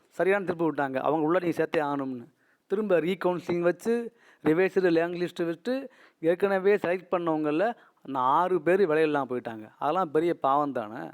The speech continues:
இதை முதல்லயே பண்ணியிருந்தா, நம்ம வந்து, அஹ், நம்ம, நம்ம ஒரு முடிவு, ஒரு இது வெளியே வந்தா, நம்ம பண்றதுதான் சரி அப்படின்னு நம்ம உக்காந்தோம்னா நடக்காது.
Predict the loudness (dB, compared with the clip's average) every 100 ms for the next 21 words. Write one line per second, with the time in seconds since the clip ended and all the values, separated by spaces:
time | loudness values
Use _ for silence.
0 | _ _ _ _ -4 0 2 2 2 2
1 | -2 -6 -6 -8 -10 _ _ _ _ _
2 | _ _ _ _ _ _ _ _ _ _
3 | _ _ _ _ _ -4 -2 0 -2 -2
4 | -2 0 0 -4 -12 -20 -12 -2 0 2
5 | 0 -2 -2 -2 -2 -2 -4 -2 0 2
6 | 4 4 2 0 -4 -4 -4 -12 -20 -20
7 | _ _ -2 4 6 6 4 0 -2 0
8 | 2 2 2 2 0 0 -2 -16 -10 -4
9 | -2 -2 -2 -2 -2 -4 -4 -6 -4 -6
10 | -8 _ _ _ -4 0 2 0 -2 -4
11 | -2 -4 -2 -2 -2 -2 -2 0 0 2
12 | 2 0 2 0 0